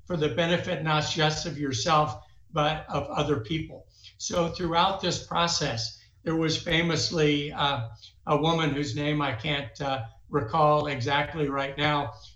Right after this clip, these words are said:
who had a hairdresser shop in Dallas, maybe even in Plano, uh, and opened it against the advice of all levels of government,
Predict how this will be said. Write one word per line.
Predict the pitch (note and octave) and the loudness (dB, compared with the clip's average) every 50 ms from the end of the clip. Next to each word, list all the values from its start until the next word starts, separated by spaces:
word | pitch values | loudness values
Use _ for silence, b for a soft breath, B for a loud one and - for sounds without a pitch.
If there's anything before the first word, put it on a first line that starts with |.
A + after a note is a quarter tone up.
| B - - | B -4 0
who | F3 E3+ D#3 C#3+ | 2 2 4 4
had | D3+ D#3+ D#3 D3+ | 4 4 4 2
a | C#3 | 0
hairdresser | C3+ D#3 F3+ F3 - E3+ D3+ D3 - D#3+ C#3+ | 2 2 2 2 2 0 0 0 -2 -4 -4
shop | A2+ - E3+ D3+ D3+ D3 D3 - B B B B B - | -4 0 2 2 2 2 0 -2 B B B B B -2
in | - D#3 D3+ C3+ B2+ | 0 2 2 2 2
Dallas, | D3+ D3+ D#3 E3 F#3 D#3+ C#3+ A#2+ A#2 - - - - - - - _ - | 4 4 4 4 4 2 2 0 -2 -4 -4 -8 -14 -20 -20 -20 _ 0
maybe | D3 D#3 D#3 D#3+ D#3 | 2 2 4 4 2
even | D3+ D3+ D3 C#3+ | 2 0 0 0
in | C3+ - | -2 -2
Plano, | - F#3 F3 E3 E3+ E3 D3+ C#3+ C#3 C3+ C3+ B B B B B _ _ _ - | -2 0 2 2 4 4 4 2 2 0 -2 B B B B B _ _ _ -2
uh, | E3+ D3+ D3+ D3+ D#3 D3+ - - | 0 2 4 4 4 2 0 0
and | F3+ D3+ D3+ D3+ D3+ - - | 2 4 4 4 2 0 2
opened | - F3 G#3+ - - G3+ F#3+ E3+ D#3+ D3+ | 4 4 4 4 2 0 0 0 2 2
it | D#3 D3+ D3 D3 - - - _ _ _ - - | 2 2 2 0 -4 -12 -18 _ _ _ -4 0
against | E3+ D#3 C3 B2 D#3 D#3+ E3+ E3 E3+ - - - - | 2 2 2 4 4 4 4 2 0 -4 -6 -4 -2
the | E3+ D3+ D#3 D#3 D3+ D3+ D#3+ - - - | 0 2 2 2 2 2 -2 -4 -6 -6
advice | D3 C3 A#2 D#3 D#3 D3+ D3+ D#3 D3+ - - | -6 -2 0 2 4 4 4 2 0 -2 -2
of | - - D3 D3 C#3+ | 0 0 0 0 0
all | - - - F3 F3 F#3+ G#3+ G#3+ G3 | -4 -4 0 4 4 6 4 4 2
levels | G3 F#3 F3+ D#3+ E3 D3 - | 2 2 2 2 2 -2 -2
of | D#3+ C#3+ B2 | -4 -4 0
government, | E3 E3+ E3 D#3+ D#3 D#3 D3+ D3 D3 - | 0 0 2 2 2 2 2 0 0 -2